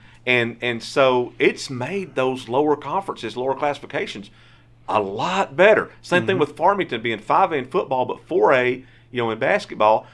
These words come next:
Speaker 1: Well, they, you took Farmington out of five A West and threw them in the four A one in girls, where you're gonna have Berryville and, and Harrison and whatever, and, and normally Prairie Grove and, and th-, like that. It, I think it's just made it a whole lot better, and we're seeing it in basketball. Now, I don't know how it's gonna translate in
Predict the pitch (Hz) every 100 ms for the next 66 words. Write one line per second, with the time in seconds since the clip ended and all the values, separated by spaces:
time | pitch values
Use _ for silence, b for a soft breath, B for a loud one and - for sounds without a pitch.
0 | B 104 107 170 135 170 208 143 - -
1 | 175 175 131 117 113 120 104 - 151 165
2 | 151 135 139 139 92 - 160 156 156 131
3 | 110 117 143 135 120 131 165 143 104 127
4 | 170 143 107 110 127 123 117 151 117 107
5 | 127 123 110 127 139 143 B B - 95
6 | B - 95 120 139 139 - 147 104 104
7 | 117 135 160 151 120 110 110 110 139 147
8 | 123 120 139 131 120 120 139 147 104 B
9 | B - 104 104 104 120 104 101 170 175
10 | b b b 151 - 208 - 165 - 123
11 | 123 - 123 107 101 101 113 107 95 135
12 | 165 117 127 127 - 240 214 143 131 147
13 | 156 156 104 92 175 185 147 147 135 110
14 | 139 127 131 127 104